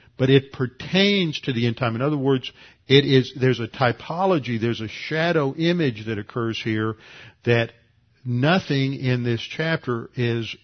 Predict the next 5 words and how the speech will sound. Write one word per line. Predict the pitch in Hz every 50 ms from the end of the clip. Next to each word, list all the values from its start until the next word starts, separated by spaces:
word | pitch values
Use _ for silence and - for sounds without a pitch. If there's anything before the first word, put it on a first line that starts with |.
| _ _ -
related | 113 113 110 110 117 127 135 135 127 131 123 - -
to | - 120 113 110 110 117 - _ -
end | 131 131 131 131 131 -
time | - 135 123 117 113 113 110 104
fulfillment. | - - 107 98 - - - 160 160 151 123 107 104 107